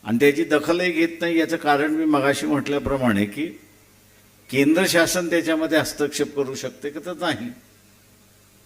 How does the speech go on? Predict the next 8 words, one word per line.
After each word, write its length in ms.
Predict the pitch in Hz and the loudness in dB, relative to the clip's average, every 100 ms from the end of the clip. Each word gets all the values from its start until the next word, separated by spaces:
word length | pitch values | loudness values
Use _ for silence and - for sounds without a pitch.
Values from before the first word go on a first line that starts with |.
| _ _ _ _ _ _ _ _ _ - - - | _ _ _ _ _ _ _ _ _ -20 -20 -14
हस्तक्षेप 720 | - - - - - 196 196 | -4 -2 -2 -6 -6 -6 -6
तिथे 220 | 330 208 330 | -8 -4 -2
असताना 480 | 320 - 156 160 175 | -2 -2 -2 0 -2
राज्य 360 | 135 110 143 | -2 -4 -4
शासनच 640 | 147 143 123 - 147 190 - | -4 -2 -4 -6 -8 -8 -6
करू 240 | 160 143 139 | -6 -4 -6
शकते 480 | 120 - - 95 87 - - - - - _ | -8 -8 -6 -6 -6 -12 -20 -20 -20 -20 _
आणि 260 | 107 131 | 0 2